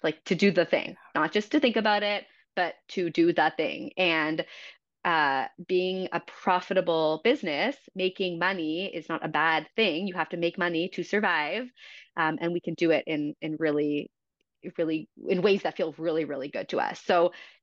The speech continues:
in February of this year, I did my first launch ever. Um, I offered an online,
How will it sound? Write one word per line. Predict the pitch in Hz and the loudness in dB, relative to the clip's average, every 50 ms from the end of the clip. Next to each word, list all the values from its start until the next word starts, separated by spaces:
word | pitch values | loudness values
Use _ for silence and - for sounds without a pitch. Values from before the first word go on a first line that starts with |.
| _ _ _ | _ _ _
in | - 208 196 190 | 0 2 2 2
February | - - 214 214 214 247 240 233 233 233 220 220 | 0 0 0 2 2 0 0 0 -2 -2 -2 -4
of | 208 190 | -6 -6
this | 185 185 - - | -8 -10 -4 -2
year, | 190 185 | 0 0
I | 175 170 | 0 0
did | 165 175 160 | -2 -4 -4
my | 165 160 | -4 -2
first | - 196 190 - | -2 -2 -2 0
launch | 170 147 143 175 240 - - - - | 0 0 0 -2 -4 -6 -10 -6 -4
ever. | 180 170 156 160 151 156 185 226 285 285 - _ _ _ _ _ _ _ _ _ _ _ _ _ _ _ _ _ _ - | -4 -2 0 0 2 2 2 2 0 -2 -8 _ _ _ _ _ _ _ _ _ _ _ _ _ _ _ _ _ _ -10
Um, | 208 196 185 196 | -8 -6 -4 -4
I | 185 156 | -4 -2
offered | - 180 175 - - 180 175 | -2 -2 -2 0 0 0 2
an | 175 180 - | 0 -2 -4
online, | - 180 175 165 170 175 170 160 165 165 165 165 165 160 160 160 160 | -2 -2 -2 -2 -2 0 0 0 0 0 0 -2 -4 -6 -8 -8 -12